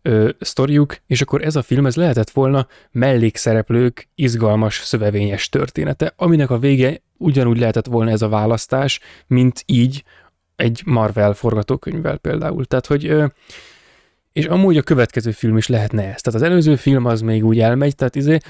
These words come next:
csak ezzel a folytatással már nem megy el az előző film. Tehát, hogy a, hogy egy, én tökre el tudok nézni egy olyan filmet, ahol karakterek számomra érdekessé-, sőt, egy még a Thézeus, tehát itt van még csak egy kezem már lassan nem lesz elég ahhoz, hogy hány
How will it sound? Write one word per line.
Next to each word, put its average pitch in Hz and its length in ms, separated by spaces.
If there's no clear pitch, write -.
csak - 260
ezzel 147 300
a 135 60
folytatással 123 760
már 120 180
nem 135 120
megy 117 200
el 110 60
az 110 120
előző 110 340
film. 139 280
Tehát, - 220
hogy 151 160
a, 151 260
hogy 127 220
egy, 127 240
én 127 140
tökre 131 260
el 127 120
tudok 117 240
nézni 117 220
egy 110 140
olyan 110 140
filmet, 127 380
ahol 113 280
karakterek 120 640
számomra 113 580
érdekessé-, 117 640
sőt, 147 280
egy 156 160
még 160 120
a 156 60
Thézeus, 110 400
tehát - 180
itt 170 120
van 143 140
még 135 240
csak - 260
egy 156 140
kezem 120 260
már 123 140
lassan 131 240
nem 131 140
lesz 113 160
elég 110 220
ahhoz, 131 220
hogy 120 140
hány 127 360